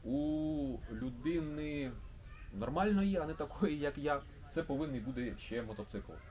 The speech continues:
Мотоцикл оренда — це п'ять тисяч песо на місяць. Це якийсь такий середній, але нормальний, в гарному стані, може бути навіть новий. І плюс, е, три тисячі песо — це на пальне, це щоб так нормально кататися. Тобто разом це вісім тисяч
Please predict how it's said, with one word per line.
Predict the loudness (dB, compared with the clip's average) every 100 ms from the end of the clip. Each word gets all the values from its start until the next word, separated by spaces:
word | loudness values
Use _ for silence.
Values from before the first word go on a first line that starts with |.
| -12 -10 -10 -12 -10 -4
Мотоцикл | -2 -2 0 2
оренда — | 6 6 6 4 2
це | 4 4
п'ять | 4 0
тисяч | 0 -8 -6
песо | -4 -2 -2
на | -2
місяць. | -2 -6 -8 -8
Це | -2
якийсь | 0 0 -2
такий | -2 -2 -4
середній, | 0 2 2 2 -2 0
але | 0 2
нормальний, | 0 0 -2 -2 -2
в | -2
гарному | 0 0 -2 -4
стані, | -2 -2 0
може | -2 -2
бути | -4 -4 -4
навіть | -4 -4 -4
новий. | -4 -2 0 -2 -6 -12 -12 -4
І | -2 -2 -4
плюс, | -4 -4 -6 -6
е, | -4 -2 -2 0 -2 -2
три | -2
тисячі | -2 -2 -6 -6
песо — | -4 -2 -2 -2 -6
це | -4 -2 0
на | 0 -2
пальне, | 0 -2 -4
це | -8
щоб | -8
так | -6 -6 -4
нормально | -4 0 0 -2 -4
кататися. | -6 -6 -8 -8 -12 -10
Тобто | -8 -4
разом | -4 -2 -2 -4
це | -4 -2 0 0
вісім | -2 -4 -4 -6
тисяч | -6 -8